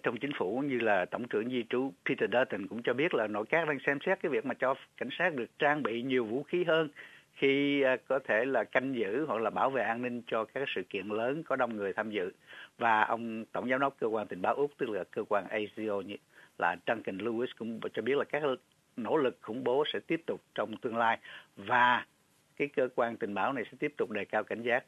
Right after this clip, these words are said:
Chúng ta cũng nhớ lại là hiện nay cái mức độ báo động của cái, ờ, nguy cơ khủng bố ở Úc là đang ở dao động màu cam, tức là có thể nó có thể xảy ra. Và do đó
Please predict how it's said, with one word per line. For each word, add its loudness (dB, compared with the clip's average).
Chúng -6
ta 2
cũng -6
nhớ 0
lại 2
là 0
hiện -4
nay 0
cái 0
mức -4
độ -4
báo 6
động 4
của 0
cái, 4
ờ, 2
nguy 6
cơ 2
khủng -4
bố 4
ở 4
Úc 0
là 4
đang 4
ở 2
dao 2
động -4
màu -4
cam, 4
tức 0
là 2
có 0
thể -2
nó -2
có 4
thể 4
xảy 2
ra. 6
Và 0
do 0
đó 4